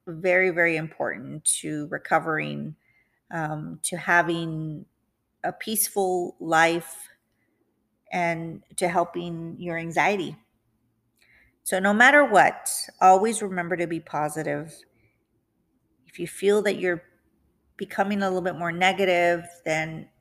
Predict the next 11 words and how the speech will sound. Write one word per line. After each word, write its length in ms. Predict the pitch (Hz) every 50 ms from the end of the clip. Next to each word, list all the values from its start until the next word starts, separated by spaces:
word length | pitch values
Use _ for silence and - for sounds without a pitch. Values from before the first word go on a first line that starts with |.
| _ _ -
be 140 | 175 190 202
mindful 540 | 202 202 185 190 208 254 247 - 254 214 175
of 140 | 147 - -
that 220 | - - - -
and 140 | 151 160 175
make 160 | 170 170 -
sure 240 | - - - 202 202
that 140 | 196 196 -
you 140 | 185 180 170
continue 760 | - - 185 180 - - - 196 175 175 175 180 180 185 170
to 760 | - - - - 165 165 160 160 160 160 156 156 156 135